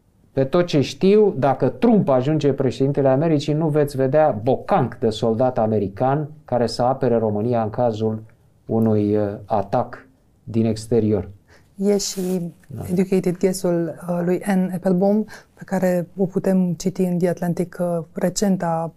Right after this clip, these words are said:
Speaker 2: scris un articol care tocmai asta semnalează. Dacă Donald Trump
Speaker 1: Da.
Speaker 2: va fi din nou președintele Statelor Unite, ne putem lua adio de la nato, așa cum e alianța azi.
Speaker 1: Iată. Deci, uh, da, doamnă, uh,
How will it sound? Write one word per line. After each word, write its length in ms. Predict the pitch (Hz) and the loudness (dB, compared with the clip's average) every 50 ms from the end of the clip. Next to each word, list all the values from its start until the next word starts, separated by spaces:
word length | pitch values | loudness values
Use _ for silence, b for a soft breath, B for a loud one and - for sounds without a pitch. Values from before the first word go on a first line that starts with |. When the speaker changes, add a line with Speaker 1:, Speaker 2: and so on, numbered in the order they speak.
| - - | -16 -20
Speaker 2:
scris 480 | - - - - 165 175 - - - - | -20 -14 -10 -6 -6 -4 -4 -4 -4 -4
un 180 | 185 185 185 175 | -4 -4 -4 -4
articol 420 | 175 165 - 190 185 - 214 202 | -4 -6 -10 -6 -2 -2 -2 0
care 200 | 202 - 220 214 | 0 0 0 0
tocmai 360 | 214 - 233 214 - 196 196 | 0 -2 -2 0 0 0 0
asta 220 | 196 185 - 190 180 | 0 -2 -4 -4 -4
semnalează. 560 | - 190 185 180 185 180 170 160 160 - 170 | -2 0 0 0 0 -2 -4 -4 -4 -4 -4
Dacă 280 | 156 165 165 - 170 - _ _ _ - | -4 -6 -6 -6 -8 -10 _ _ _ -2
Donald 260 | - 196 185 175 170 | 0 0 0 0 0
Trump 240 | - 202 185 185 185 | 0 0 0 0 -2
Speaker 1:
Da. 360 | 190 - - 110 110 117 120 - - | -4 -8 -8 -6 -6 -6 -8 -8 -4
Speaker 2:
va 120 | - 190 175 | -2 -2 -2
fi 200 | 170 - 202 190 | 0 0 0 0
din 140 | 170 175 170 | 2 0 0
nou 120 | 170 170 | -2 -2
președintele 440 | 165 185 170 - 185 170 180 170 170 | -2 -4 -4 -2 -4 -2 -2 -2 -2
Statelor 420 | - - 180 170 - 175 175 170 | -2 -2 -4 -2 -2 -4 -4 -2
Unite, 320 | 175 170 190 202 196 - 202 | -2 -2 -2 -2 0 0 0
ne 140 | 196 190 | 0 0
putem 540 | 190 190 - 214 - - 190 180 180 180 175 185 | -2 -2 -6 -8 -4 -4 -4 -2 -2 -4 -4 -4
lua 180 | 190 185 165 165 | -4 -4 -2 -2
adio 260 | 160 147 156 165 151 | -4 -4 -4 -4 -4
de 140 | 143 151 160 | -4 -6 -6
la 120 | 160 156 | -6 -6
nato, 400 | 156 156 151 151 151 175 170 - - | -6 -6 -8 -8 -10 -12 -12 -12 -14
așa 240 | - - - 165 - | -16 -14 -14 -14 -10
cum 280 | - 175 165 170 165 170 - _ _ _ | -6 -6 -6 -6 -6 -10 -14 _ _ _
e 120 | - 196 180 | -2 0 0
alianța 480 | 165 170 170 170 165 160 147 - 170 | 0 0 0 -2 -2 -4 -4 -2 -2
azi. 300 | 165 156 151 147 - - - - - _ _ _ _ _ _ _ _ _ | -2 -2 -2 -6 -8 -10 -12 -20 -20 _ _ _ _ _ _ _ _ _
Speaker 1:
Iată. 460 | - - 110 123 120 107 - - 78 - - - - b b b b b b b b b b b b b b b b b b b b b | -8 -4 -2 -2 -2 -2 -4 -6 -10 -10 -12 -20 -20 b b b b b b b b b b b b b b b b b b b b b
Deci, 420 | - 123 131 135 131 131 - - - | -2 0 2 2 2 0 -2 0 2
uh, 440 | 139 131 131 135 131 131 127 127 117 - - - | 2 2 2 2 2 0 0 -2 -6 -10 -14 -8
da, 220 | 120 123 165 175 | -2 0 2 2
doamnă, 480 | 151 143 127 117 107 107 104 104 110 107 - - - | 2 2 0 0 -2 -4 -6 -8 -10 -14 -16 -16 -12
uh, 400 | 120 120 113 110 107 107 107 110 | -10 -8 -6 -6 -6 -6 -8 -10